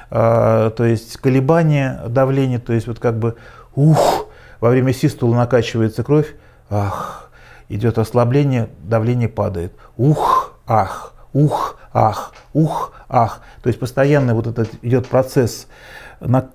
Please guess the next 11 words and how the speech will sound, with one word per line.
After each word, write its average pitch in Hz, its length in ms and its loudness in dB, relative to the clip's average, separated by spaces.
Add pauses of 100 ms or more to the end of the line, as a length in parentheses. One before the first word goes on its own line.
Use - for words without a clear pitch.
э, 120 320 2
повышения 123 560 0
и - 20 2
понижения 120 540 0
давления 113 520 0
вот 110 420 -4
в 110 80 -6
этих 117 260 -4
межворсинчатых 110 640 -4
про-, 131 220 0
э, 120 260 -6